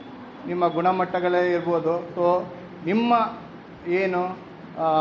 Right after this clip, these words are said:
ಆ, ಸಂಘದ ವ್ಯವಸ್ಥೆ ಏನಿದೆ ಅದು ಇನ್ನೂ ಚೆನ್ನಾಗಿ ಆಗ್ತದೆ ಅಂತ ಅಂದ್ಕೊಂಡಿದ್ದೀನಿ. ಆಗ್ತಾ ಇದೆ, ಅದು ಗ್ರೋತ್ ಕಾಣಿಸ್ತಾ ಇದೆ.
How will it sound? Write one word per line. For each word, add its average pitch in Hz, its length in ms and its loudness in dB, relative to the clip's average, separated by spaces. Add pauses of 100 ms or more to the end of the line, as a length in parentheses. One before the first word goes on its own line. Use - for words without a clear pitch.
(880)
ಆ, 143 600 4
ಸಂಘದ 208 440 2 (100)
ವ್ಯವಸ್ಥೆ 185 460 0
ಏನಿದೆ 170 440 -2 (260)
ಅದು 165 160 -6
ಇನ್ನೂ 208 260 0
ಚೆನ್ನಾಗಿ 175 400 -4
ಆಗ್ತದೆ 160 640 2 (480)
ಅಂತ 143 180 -4 (520)
ಅಂದ್ಕೊಂಡಿದ್ದೀನಿ. 190 920 -2
ಆಗ್ತಾ 226 300 4
ಇದೆ, 185 360 0 (840)
ಅದು 190 200 0
ಗ್ರೋತ್ 233 360 2
ಕಾಣಿಸ್ತಾ 214 420 2
ಇದೆ. 196 460 0